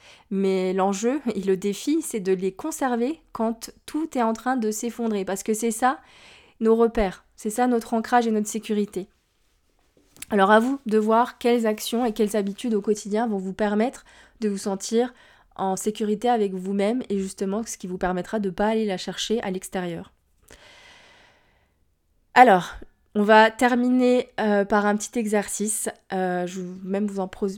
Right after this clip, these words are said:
pro-, proposer deux. Euh, si vous vous reconnaissez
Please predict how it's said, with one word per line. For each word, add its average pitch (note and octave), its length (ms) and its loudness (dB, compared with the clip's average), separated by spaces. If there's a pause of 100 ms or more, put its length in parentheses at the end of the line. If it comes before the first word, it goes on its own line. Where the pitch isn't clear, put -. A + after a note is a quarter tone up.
pro-, B3 240 -8
proposer C4+ 420 4
deux. G#3+ 200 2 (960)
Euh, G#3+ 500 2 (280)
si - 180 -6
vous D4+ 120 2
vous C#4+ 80 0
reconnaissez B3 760 2